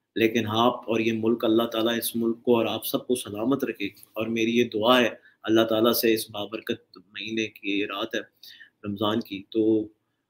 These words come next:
अल्लाह ताला हम सबको इस मुसीबत से और इस हालात से, ये आपका और मेरा, देखें, सबसे ज़्यादा नौजवान है इस मुल्क की आबादी के लोग,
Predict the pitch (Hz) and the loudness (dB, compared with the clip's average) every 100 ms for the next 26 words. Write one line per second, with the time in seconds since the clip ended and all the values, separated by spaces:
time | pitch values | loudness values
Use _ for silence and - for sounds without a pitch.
0 | - 110 113 113 113 117 117 117 - 120 | 2 4 4 4 2 2 0 -4 2 2
1 | 117 - 117 104 104 - 123 123 - 123 | 2 -2 -4 -8 -8 -2 2 2 2 2
2 | 113 107 - 98 107 123 - 117 117 127 | 4 2 -2 0 4 4 4 2 4 4
3 | 120 123 - 135 135 120 117 123 127 120 | 4 2 4 6 6 4 2 4 4 2
4 | 113 139 127 127 - 151 127 127 139 143 | 0 0 -2 -4 -2 0 2 4 6 6
5 | 135 - _ - 120 123 131 131 143 135 | 6 0 _ -2 2 4 6 8 8 8
6 | 123 - 120 117 131 113 110 107 120 113 | 6 4 0 2 2 2 0 -2 -4 -2
7 | 120 110 123 113 | -2 4 4 4